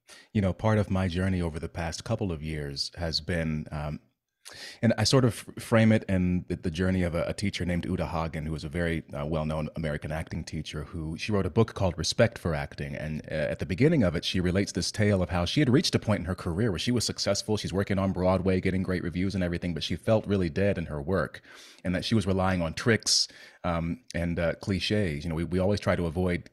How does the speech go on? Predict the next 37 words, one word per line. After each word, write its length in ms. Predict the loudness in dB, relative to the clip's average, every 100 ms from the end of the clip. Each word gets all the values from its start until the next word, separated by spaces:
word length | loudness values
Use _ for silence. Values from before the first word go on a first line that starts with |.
| -6
uh, 140 | -4
cliche 640 | -4 -2 -2 0 2 2 0
modes 460 | 0 0 0 -4
of 140 | -6 -8
expression, 640 | -8 -2 0 0 -2 -4
uh, 240 | -4 -6 -4
in, 160 | -6 -4
in 100 | -4
the 80 |
work 180 | -4 -4
that 80 | -4
we 120 | -6
do. 260 | -4 -6 -6 -10 -14 -14 -14 -2
And, 400 | 4 6 6 6
um, 360 | 6 6 2 -2
she 160 | -2 0
said 200 | 4 2
it 100 | 4
wasn't 280 | 4 6 4
until 280 | 4 2
she 180 | 2 0
met 200 | 2 0
a, 180 | 0 -2
a 20 |
director 340 | 0 0 0 0
named 160 | 0
Harold 280 | 0 -2 -2
Clurman 440 | -2 -2 0 -4 -6 -16 -20 -20 -10 -2
that, 280 | 0 0
that, 180 | -2 -2
that, 300 | -2 -2 0
uh, 140 | 0 0 2
really 320 | 4 4 2 -4 _ -20 -20 _ _ 0
pushed 320 | 4 4 2
her 280 | 2 2 2
to, 460 | 0 0 0 0 -8 -20 -20 _ _ _ _ _ _
to 460 | 0 2 2 0